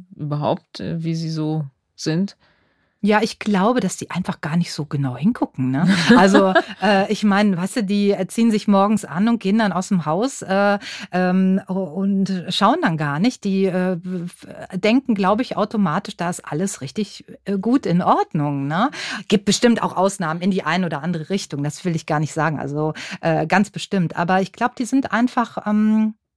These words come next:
Speaker 2: ja, selbstbewusster, was das angeht,
Speaker 1: Mhm.
Speaker 2: ne?
Speaker 1: Ja, glaub ich auch. Diktiert uns eigentlich die Schönheitsindustrie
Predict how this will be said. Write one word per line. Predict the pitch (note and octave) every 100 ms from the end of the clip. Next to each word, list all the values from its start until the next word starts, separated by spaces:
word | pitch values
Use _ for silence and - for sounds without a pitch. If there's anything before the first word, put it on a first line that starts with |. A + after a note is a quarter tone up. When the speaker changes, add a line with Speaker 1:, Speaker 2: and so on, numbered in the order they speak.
| _
Speaker 2:
ja, | - G#3 C4 E3+ D#3 - _ _ -
selbstbewusster, | B3 - - - G3+ A#3 C#4+ - C#3+
was | D3 -
das | D3
angeht, | - C3+ D3 C#3+ C#3 C#3
Speaker 1:
Mhm. | C#3+
Speaker 2:
ne? | E3 G3+ C#4+ -
Speaker 1:
Ja, | F3+
glaub | G#3 F3+ F#3+
ich | F3+
auch. | F#3 F3 D#3 - - - _ _
Diktiert | F#3 - - A3+ C#4+ B3
uns | G3+ A3+ -
eigentlich | - F3+ G3+ F#3+ F#3+ -
die | - F3 E3+ D#3+
Schönheitsindustrie | - E3 G3 G3 F3+ F3 - E3 E3 D#3+ - - D3+ D#3 D3+